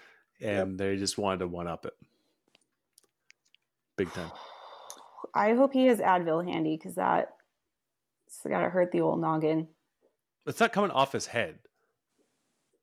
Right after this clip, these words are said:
Speaker 1: It's on his back. <laughs>
Speaker 3: Uh,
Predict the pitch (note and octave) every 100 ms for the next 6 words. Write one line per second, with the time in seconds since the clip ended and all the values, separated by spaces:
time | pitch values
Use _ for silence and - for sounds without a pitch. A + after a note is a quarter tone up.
0 | _ _ C3+ - E3+ A#2 - G#2+ D#2+ D#2+
1 | - _ _ _ C3+ - - F5 - _
2 | - A4+ A#4+ A#4+ A#4+ A#4+ A#4+